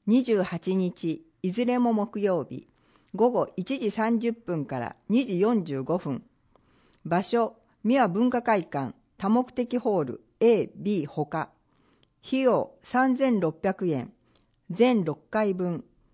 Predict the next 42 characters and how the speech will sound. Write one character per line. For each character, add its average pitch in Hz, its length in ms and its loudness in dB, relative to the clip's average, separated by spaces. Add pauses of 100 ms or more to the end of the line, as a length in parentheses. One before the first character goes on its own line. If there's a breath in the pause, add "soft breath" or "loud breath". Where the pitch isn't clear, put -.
(380)
受 190 180 0
講 294 220 0
日 196 100 0
初 185 180 0
日 214 280 2
に 185 300 0
三 247 160 4
輪 220 80 2
文 240 240 2
化 247 120 -2
会 233 260 0
館 151 200 0
窓 185 240 2
口 196 240 -2
で 135 60 2
お 143 80 0
支 190 140 -4
払 208 200 0
い 190 40 -2
く 175 100 -8
だ 185 120 -2
さ 156 200 -4
い。 - 100 -8 (640 soft breath)
バ 190 140 0
ラ 254 100 2
ン 277 60 0
ス 262 120 -4
ボ 240 160 4
ー 220 40 4
ル 196 60 0
の 156 120 0
レ 190 140 4
ン 233 80 2
タ 226 120 4
ル 220 120 -2
料 147 240 0
は 120 100 -2
含 - 260 -2
み 196 120 2
ま 190 140 0
せ 175 200 -8
ん。 - 120 -10